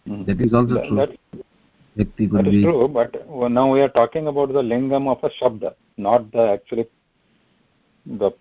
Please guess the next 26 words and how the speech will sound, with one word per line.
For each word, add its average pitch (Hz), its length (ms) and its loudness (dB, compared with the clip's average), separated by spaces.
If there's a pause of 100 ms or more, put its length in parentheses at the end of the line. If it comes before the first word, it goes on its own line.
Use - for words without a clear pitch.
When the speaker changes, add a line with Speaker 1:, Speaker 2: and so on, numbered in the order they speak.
Speaker 1:
person 110 320 -2
who 110 140 -4
is 104 100 -2
going 101 160 -8
to 87 80 -6
be 87 80 -6
there। 82 180 -8 (1000)
Speaker 2:
In 113 100 6
the 123 60 6
Speaker 1:
So, 107 180 4
Speaker 2:
Gujarati, 117 280 -4
we 131 220 0
Speaker 1:
remember 127 320 -2
Speaker 2:
consider 123 200 -4
vyakti 117 560 2
as 104 80 2
a 113 300 2
striling। 104 360 0 (1120)
Speaker 1:
Huh? 127 180 -4 (160)
In 113 140 -8
Gujarati? 123 420 0 (640)
Speaker 2:
Yes। 104 200 -4 (1160)
Speaker 1:
Okay। 98 340 -4 (680)
Okay, 95 360 -6
so, 110 280 4 (2250)
uh, 87 640 0